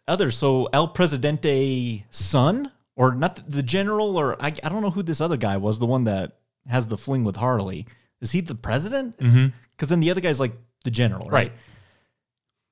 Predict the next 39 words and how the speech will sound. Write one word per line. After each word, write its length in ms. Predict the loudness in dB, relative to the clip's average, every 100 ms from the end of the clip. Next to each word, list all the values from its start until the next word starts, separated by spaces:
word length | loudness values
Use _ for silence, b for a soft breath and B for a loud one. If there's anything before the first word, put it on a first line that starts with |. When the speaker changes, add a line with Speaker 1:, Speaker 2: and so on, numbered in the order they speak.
| _ _
Speaker 1:
It's 140 | -4 0
like, 180 | 0
they, 120 | 2 2
they 300 | 4 2 4
said, 280 | 4 2
"I 60 | 4
need 200 | 2 4
to 60 | 4
marry," 440 | 6 6 4 4
and 300 | 2 2 0
so 120 | 2
he, 240 | 2 2 2
like, 200 | 2 -2
starts 340 | 0 0 2
this 160 | -2 0
thing, 180 | 0
and, 120 | 0 0
like, 260 | -2 -2
part 220 | 2 2
of 60 | 4
me 100 | 2
was 220 | 4 2
like, 220 | 2 2
I 60 | 2
was 120 | 0
like, 140 | 0 -2
"Is 140 | -4
he 160 | -4 -2
just 280 | -2 0
doing 260 | 2 2 2
that 200 | 0 -2
just 200 | -4 -4
to 60 | -4
kinda, 280 | -2 -2
like, 440 | 0 0 0 -6 -20 _ _ _
capture 420 | -4 -4 -2 -2
her?" 200 | 2 2
Like, 180 | 4 2
I, 120 | 2